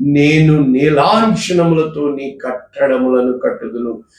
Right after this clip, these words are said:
నీలములతో నీ పునాదులను వేయుదును, మాణిక్యములతో మొత్తము నీ పిల్లలకి నేను ఉపదేశం చేస్తాను,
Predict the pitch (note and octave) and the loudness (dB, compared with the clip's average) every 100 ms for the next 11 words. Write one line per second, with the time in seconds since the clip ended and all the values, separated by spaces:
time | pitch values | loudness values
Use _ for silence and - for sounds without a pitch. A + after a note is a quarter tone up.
0 | _ - D#3 F3+ A3+ B3+ B3+ A#3+ A3+ G#3+ | _ 0 2 4 4 4 4 4 2 0
1 | G3+ F#3 F3 E3 C#3+ C#3+ D3 E3+ F3 E3 | 0 2 2 -2 -4 -4 0 0 0 0
2 | E3 D#3 D3+ D3 C#3+ C3+ B2+ B2+ - _ | 0 0 -2 -2 -4 -6 -6 -6 -10 _
3 | _ D#3 E3 F3 G3+ A#3+ C4 - G#3+ G#3 | _ 0 4 4 4 2 0 0 0 2
4 | F3 E3+ E3 D#3+ D#3 C#3+ - - _ E3 | 2 4 2 0 -4 -6 -8 -18 _ 0
5 | F#3 B3+ - - - C#4+ C#4+ B3+ A#3 - | 2 2 -2 -8 0 2 4 2 0 -2
6 | F3 F3 F#3+ F#3+ D#3+ D3 C#3+ F#3+ C4+ D4+ | 0 2 2 0 -4 -2 -2 0 2 2
7 | C#4 A#3 F#3 F3+ F3+ - D#3 D3 C#3+ C#3+ | 2 0 -2 -2 -2 -4 -8 -8 -6 -8
8 | - C3+ C3+ B2+ | -4 -4 -4 -8